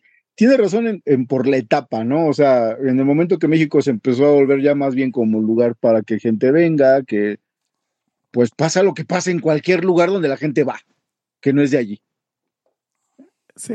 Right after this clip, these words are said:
Speaker 1: Ah, y, y, y supongo que eso dura un rato, un ratote. ¿Y sabe qué va a pasar aquí? Porque aquí todo, como dice el Chombo, los mexicanos siempre van para otro lado, güey. Todos
Speaker 2: Y,
Speaker 1: van
Speaker 2: y
Speaker 1: para acá y el mexicano dice, "Voy, voy para allá".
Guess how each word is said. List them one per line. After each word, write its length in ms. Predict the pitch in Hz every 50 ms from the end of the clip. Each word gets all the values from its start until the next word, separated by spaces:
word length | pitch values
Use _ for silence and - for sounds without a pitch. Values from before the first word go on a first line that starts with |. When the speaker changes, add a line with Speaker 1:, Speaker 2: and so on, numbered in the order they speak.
| -
Speaker 1:
Ah, 300 | - 113 107 104 104 98 - - - _ _ _ _ _ _ _ _ _ _ _ _ _ _ _ _ _ _ _ _ _ _ -
y, 360 | - 127 127 143 - 170 147 156
y, 100 | 185 185
y 40 | 139
supongo 340 | 139 147 139 214 240 247 208
que 100 | - 233
eso 160 | 202 - 214
dura 220 | 196 214 202 214
un 120 | 214 208 185
rato, 480 | 175 165 160 170 170 - 262 294 427 _ _ _ _ _ _ _ _ _ _ _ _ _ _ -
un 120 | 147 156
ratote. 540 | - 180 147 120 - 143 143 - - 277 - _ _ _ _ _ _ _ _ _ _ _ _ _ _ _ _ _ _ _ _ _ _ -
¿Y 40 | -
sabe 180 | 214 254 247 214
qué 100 | - 202
va 100 | 202 185
a 20 |
pasar 260 | 175 170 - 170 165
aquí? 160 | 165 160 - 220
Porque 220 | 190 156 113 131
aquí 160 | 110 - 156
todo, 400 | - - 175 175 160 139 117 - _ _ _ _ -
como 220 | - 131 131 139
dice 200 | 151 175 160 170
el 80 | 147 120
Chombo, 360 | - 170 175 185 196 214 226
los 200 | 185 131 120 113
mexicanos 400 | 123 127 123 110 156 165 160 -
siempre 180 | 160 156 151
van 160 | 131 135 143 143
para 240 | - 127 110 113
otro 220 | 117 120 - 113 107
lado, 220 | 104 104 98 104
güey. 200 | 104 _ _ - _ _ _ _ _ _ _ _ _ _ _ _ - - - -
Todos 180 | 151 156 160
Speaker 2:
Y, 40 | 143
Speaker 1:
van 120 | 170 170 151
Speaker 2:
y 20 |
Speaker 1:
para 120 | 143 127 117
acá 240 | - 165 185 214 208
y 60 | 165
el 80 | 143
mexicano 240 | 135 139 139 165 160 156
dice, 120 | 143 151
"Voy, 140 | 135 143 143
voy 160 | 139 143 147
para 140 | 139 - 123
allá". 240 | 110 101 98 - -